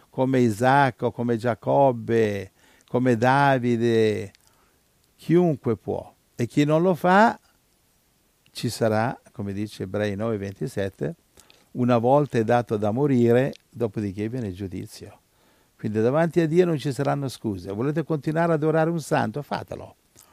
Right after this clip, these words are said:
Adorare una santa, venerare? Fate.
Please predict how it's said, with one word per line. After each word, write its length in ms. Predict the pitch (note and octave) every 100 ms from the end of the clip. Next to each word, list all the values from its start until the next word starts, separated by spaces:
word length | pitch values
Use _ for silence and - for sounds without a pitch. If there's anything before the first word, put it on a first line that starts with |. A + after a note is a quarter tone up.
| _ _ _ _
Adorare 440 | - B2 D#3 E3+
una 180 | E3+ E3
santa, 440 | C#3+ E3 D#3+ D3+ C#3
venerare? 680 | D3 D#3 E3+ F3+ E3 E3
Fate. 760 | D3+ - B3 G3+ - F2 F2+